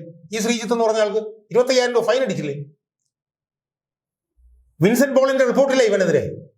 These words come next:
ഡെസ്മണ്ട് നെറ്റോയുടെ റിപ്പോർട്ടില്ലേ ഇയാൾക്കെതിരെ? എത്ര എത്ര അന്വേഷണങ്ങൾ. ആ അന്വേഷണങ്ങളെല്ലാം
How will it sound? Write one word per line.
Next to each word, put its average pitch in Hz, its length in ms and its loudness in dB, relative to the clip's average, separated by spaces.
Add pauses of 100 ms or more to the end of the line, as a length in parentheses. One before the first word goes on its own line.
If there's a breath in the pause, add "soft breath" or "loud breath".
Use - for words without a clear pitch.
(2000)
ഡെസ്മണ്ട് 247 320 0
നെറ്റോയുടെ 277 380 2
റിപ്പോർട്ടില്ലേ 269 440 2 (340)
ഇയാൾക്കെതിരെ? 190 440 0 (760)
എത്ര 190 420 0 (160)
എത്ര 247 180 -4 (120)
അന്വേഷണങ്ങൾ. 214 600 0
ആ 175 180 0
അന്വേഷണങ്ങളെല്ലാം 214 680 0